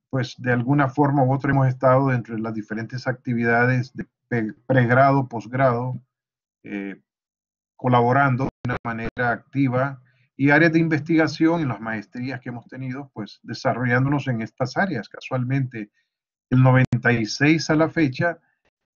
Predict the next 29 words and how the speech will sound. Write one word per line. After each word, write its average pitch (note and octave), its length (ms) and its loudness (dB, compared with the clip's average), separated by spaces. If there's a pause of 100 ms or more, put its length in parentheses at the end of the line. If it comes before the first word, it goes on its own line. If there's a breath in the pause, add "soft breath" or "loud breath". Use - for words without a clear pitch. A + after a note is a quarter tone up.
(180)
yo C3 480 2
me C#3 100 2
incorporé C3 580 2
a C3 120 2
programas C3 420 2
de C3 60 0
investigación C#3+ 680 0
donde E3+ 200 0
hemos E3 160 -2
tratado D3+ 440 0
ciertos C3 380 -10
tipos C#3 180 -10
de C3 80 -10
materiales A#2 800 -6
asfálticos - 920 -6 (200)
con G2+ 280 -6 (360)
cementos A#2+ 440 -2
asfálticos B2 460 -2
con A#2 100 -2
polímeros, B2 800 0 (400)
reciclado B2 560 2
de A2 60 2
mezcla G#2+ 240 -4 (160)
asfáltica, B2 520 -4
el A#2+ 120 -2
uso B2+ 260 -2
de, A2 200 0
de, G#2 240 -6
de G2+ 240 -6